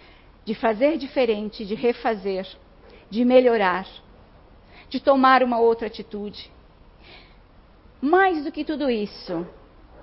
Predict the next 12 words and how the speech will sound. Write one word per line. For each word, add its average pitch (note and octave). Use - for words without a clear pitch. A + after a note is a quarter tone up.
primeiro C#4+
repensar C4+
o G#3
dia G3+
anterior. F3+
Que, -
na F#4
verdade, C4+
o -
que D4+
Santo G4
Agostinho, B3+